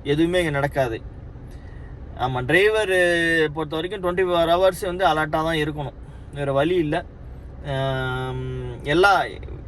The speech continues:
கம்பெனி டிரைவர் பிரச்சனை இல்ல, but ஆனா வந்து கம்பெனி டிரைவர் எப்படின்னா, காலம்பறை எட்டு மணிக்கு போனா, அஹ், நைட் எட்டு மணிக்கு தான் வரும். அந்த மாதிரி அவங்களுக்கு வேலை இருக்கும், இடையில எங்கேயும் போக முடியாது. ஆனா என்னன்னா, அவங்க,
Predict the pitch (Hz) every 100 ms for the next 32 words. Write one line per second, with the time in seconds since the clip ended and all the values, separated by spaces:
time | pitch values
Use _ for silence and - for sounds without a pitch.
0 | - - 208 262 254 233 233 226 190 185
1 | 196 175 160 170 185 170 160 160 185 175
2 | 170 202 180 151 139 147 185 240 220 214
3 | 196 190 190 214 190 190 202 226 214 202
4 | 196 175 196 202 190 185 208 254 - -
5 | - - - 202 208 196 185 180 202 196
6 | 175 180 180 180 165 147 165 196 214 196
7 | 180 190 170 160 156 135 135 185 185 131
8 | 175 202 180 175 185 165 170 160 151 156
9 | 165 226 226 202 - - - - - 190
10 | 254 254 262 233